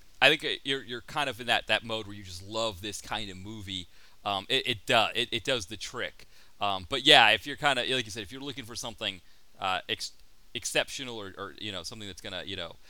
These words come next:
I think it, it, it, it probably could have done with more Piper. That may have been the, the, the trick that would have made it a little bit more so. But like you said, it's very paint by numbers. So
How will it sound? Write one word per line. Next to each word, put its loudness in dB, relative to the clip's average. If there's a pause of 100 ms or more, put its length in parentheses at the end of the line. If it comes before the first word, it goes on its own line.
(120)
I 2
think 0
it, 4
it, 2
it, 6
it -4
probably 0
could -2
have -4
done 2
with -10
more -6
Piper. -4
That 0
may -4
have -4
been -4
the, -8
the, -12
the -14
trick -12
that -14
would -14
have -14 (360)
made -2
it -8
a -12
little -10
bit -12
more -12
so. -8
But -4
like 6
you -6
said, -6
it's -2
very 0
paint -4
by -4
numbers. -10
So -8